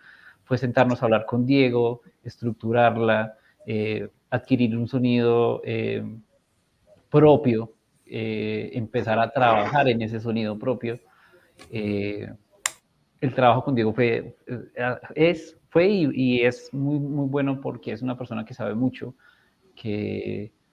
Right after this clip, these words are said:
que en cada instrumento tiende a, a querer, eh, mejorar las cosas que, que, que hacemos, que se proponen.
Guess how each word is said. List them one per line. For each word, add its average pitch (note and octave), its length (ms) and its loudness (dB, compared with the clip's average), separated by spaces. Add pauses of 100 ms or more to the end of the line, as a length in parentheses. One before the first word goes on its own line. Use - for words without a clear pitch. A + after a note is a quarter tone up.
(460)
que C3+ 100 -6
en A2+ 80 -4
cada B2 340 2
instrumento A#2 920 -2 (260)
tiende A#2+ 680 -2
a, A2+ 600 -4
a A#2 140 -14
querer, G#2 420 -4 (280)
eh, A2+ 400 -6 (560)
mejorar A#2 580 0
las A#2+ 160 0
cosas A#2 280 -6
que, A2+ 440 -8
que, A2 320 -6
que - 80 -10
hacemos, B2+ 400 -4
que - 80 -10
se G#2+ 120 -8
proponen. C3 560 2